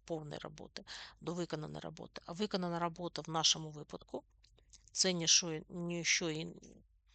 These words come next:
ніщо іное. Так, е, це в нас саме і буде робота електричного струму. І її ми можемо знайти, е, за формулою.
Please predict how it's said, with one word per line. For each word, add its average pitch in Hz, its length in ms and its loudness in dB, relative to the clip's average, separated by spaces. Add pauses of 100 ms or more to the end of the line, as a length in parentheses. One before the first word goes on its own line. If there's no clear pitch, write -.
(300)
ніщо 165 380 2
іное. - 320 -8 (460)
Так, - 260 0
е, 156 460 -4
це 220 260 6
в 220 100 -2
нас 180 220 4
саме 196 440 6
і 160 40 -2
буде 180 640 -2
робота 165 380 -4
електричного 165 800 -4 (100)
струму. - 460 -4 (920)
І - 80 -6
її 165 260 0
ми 208 140 0
можемо 170 420 0
знайти, 165 500 -4
е, - 340 -8
за 214 140 -2
формулою. 214 720 -4